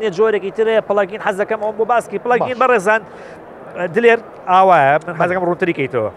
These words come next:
Speaker 2: فەرموو.
Speaker 1: پڵەگین ئۆتۆمبیلێکە هەم کارەبایە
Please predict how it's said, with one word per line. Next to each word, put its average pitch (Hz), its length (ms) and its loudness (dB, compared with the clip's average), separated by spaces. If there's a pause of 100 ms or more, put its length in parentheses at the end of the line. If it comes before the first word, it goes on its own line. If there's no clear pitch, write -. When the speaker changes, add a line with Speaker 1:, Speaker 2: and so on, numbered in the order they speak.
(120)
Speaker 2:
فەرموو. 147 260 -6 (1080)
Speaker 1:
پڵەگین 240 400 -4 (300)
ئۆتۆمبیلێکە 196 720 2 (1200)
هەم 247 180 2 (460)
کارەبایە 175 600 4